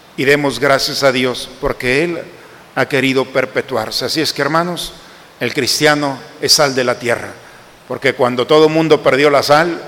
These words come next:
el cristiano tiene sal para saborear en todo momento que el Señor está entre nosotros. En el nombre del Padre, del Hijo y del Espíritu Santo. Los invito, hermanos, a dejarnos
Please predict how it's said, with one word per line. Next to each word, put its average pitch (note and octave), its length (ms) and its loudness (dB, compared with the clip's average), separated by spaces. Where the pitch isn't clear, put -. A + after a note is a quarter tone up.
el A#2+ 160 -4
cristiano C#3 540 0
tiene C#3+ 300 -2
sal B2+ 420 0
para B2+ 180 0
saborear B2+ 640 0
en C3 160 -6
todo E3+ 280 4
momento D3 560 -2
que B2+ 120 -2
el A#2+ 100 -4
Señor C3+ 520 -2
está B2 340 -2
entre G#2+ 280 -6
nosotros. - 600 -8
En A#2+ 80 -10
el A#2 80 -6
nombre A#2+ 220 0
del A2+ 200 0
Padre, D3 560 2
del A2+ 180 -6
Hijo B2 300 -6
y A#2 60 -4
del A2+ 180 -4
Espíritu A2 580 -10
Santo. G2+ 400 -10
Los B2+ 140 -6
invito, C#3+ 280 -4
hermanos, B2 420 -4
a A2+ 220 -6
dejarnos C3 640 -2